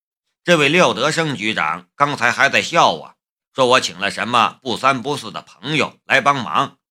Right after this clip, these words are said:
而他不管是谁来说情，都不会让我注册公司的。”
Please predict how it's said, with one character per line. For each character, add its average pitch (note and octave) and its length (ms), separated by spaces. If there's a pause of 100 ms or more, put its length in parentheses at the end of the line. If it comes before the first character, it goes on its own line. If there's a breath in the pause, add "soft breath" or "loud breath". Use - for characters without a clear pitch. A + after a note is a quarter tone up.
(560)
而 D#3+ 160
他 D#3+ 320
不 E3 200
管 F2+ 200
是 - 120
谁 C3+ 300
来 G2 240
说 A#2 220
情， F#2 400 (120)
都 D#3 160
不 A#2+ 200
会 A2+ 340
让 A#2+ 220
我 C#2+ 100
注 C#3 180
册 - 140
公 D3 240
司 D#3+ 240
的。” - 220